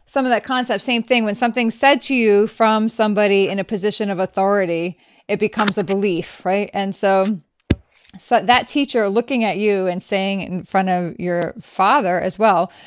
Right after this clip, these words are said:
that you are never going to amount to anything, and how you then believe that. Like, it's,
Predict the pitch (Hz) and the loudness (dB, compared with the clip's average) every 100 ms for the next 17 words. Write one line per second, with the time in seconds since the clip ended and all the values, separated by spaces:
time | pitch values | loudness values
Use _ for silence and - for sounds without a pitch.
0 | - 226 202 202 233 262 254 214 214 208 | -4 0 2 4 2 4 4 4 4 2
1 | 202 196 - 202 214 208 214 208 202 202 | 0 -2 -4 0 0 0 -2 -2 -2 -2
2 | 185 202 202 - 208 180 175 - 160 156 | -2 -2 -4 -8 -8 -6 -8 -10 -12 -12
3 | - _ _ - 208 240 247 240 214 214 | -18 _ _ -8 0 2 4 2 2 0
4 | 214 208 - _ _ - 240 285 392 226 | 0 -4 -10 _ _ -6 0 4 4 2
5 | 190 - 220 - - - 226 | -2 -2 -4 -4 -10 -4 -4